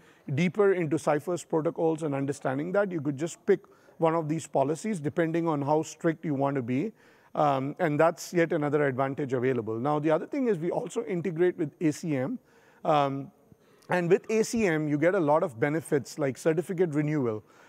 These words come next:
uh, not needing to bother about expiry of certs. All that is taken care of you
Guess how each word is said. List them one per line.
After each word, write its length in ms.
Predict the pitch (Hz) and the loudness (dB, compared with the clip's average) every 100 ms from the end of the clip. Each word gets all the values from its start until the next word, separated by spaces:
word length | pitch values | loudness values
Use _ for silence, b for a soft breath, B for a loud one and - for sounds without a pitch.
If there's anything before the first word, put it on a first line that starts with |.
| b | b
uh, 240 | 160 139 131 | 2 2 0
not 260 | 147 170 202 | 2 0 2
needing 320 | 185 185 185 | 0 0 0
to 80 | 175 | 0
bother 340 | 147 160 180 | 2 4 4
about 240 | 160 160 147 | 4 2 2
expiry 480 | 139 - 151 147 156 | -2 0 0 2 -2
of 140 | - | -4
certs. 360 | - 139 110 - | 0 0 0 -2
All 280 | 160 190 | 2 2
that 260 | 175 170 175 | 4 2 2
is 140 | 139 | -6
taken 340 | - 147 170 160 | -4 -2 -2 0
care 200 | 160 151 | 0 0
of 140 | 147 | -2
you 280 | 156 147 | -2 -2